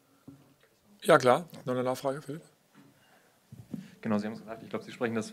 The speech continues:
Speaker 2: vier zu eins, äh, damals auswärts an mit dem V F B Stuttgart. Äh, kann man von dem Spiel vielleicht noch irgendwas mitnehmen? Wie haben Sie es da geschafft und, äh, kann man da was,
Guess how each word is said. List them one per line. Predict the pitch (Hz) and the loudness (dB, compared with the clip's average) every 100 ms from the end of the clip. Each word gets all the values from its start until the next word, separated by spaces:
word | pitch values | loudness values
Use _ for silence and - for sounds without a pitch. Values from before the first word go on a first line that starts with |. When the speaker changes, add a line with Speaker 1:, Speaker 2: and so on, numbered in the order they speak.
| - | -6
Speaker 2:
vier | 123 | -4
zu | 120 | -2
eins, | 107 123 110 113 | -2 -2 -6 -6
äh, | 113 110 | -4 -4
damals | 107 113 110 | -4 -4 -4
auswärts | 110 110 123 123 | -6 -8 -8 -8
an | 123 | -10
mit | 120 113 | -10 -8
dem | 113 | -8
V | 110 | -8
F | 110 | -10
B | 113 | -12
Stuttgart. | 127 139 147 147 | -10 -8 -8 -8
Äh, | 117 | -12
kann | 113 117 | -12 -10
man | 113 | -12
von | 110 | -8
dem | 113 123 | -8 -8
Spiel | - 113 | -10 -8
vielleicht | 113 113 - | -4 -6 -6
noch | 113 | -6
irgendwas | 113 107 104 | -4 -6 -6
mitnehmen? | 117 135 113 | -8 -8 -6
Wie | 110 | -6
haben | 117 | -6
Sie | |
es | 107 | -8
da | 104 113 | -8 -8
geschafft | - - 160 - | -8 -8 -8 -8
und, | 110 107 107 | -6 -6 -8
äh, | 110 107 104 | -8 -8 -8
kann | 110 | -8
man | 107 | -6
da | 101 104 | -4 -4
was, | 104 - | -6 -8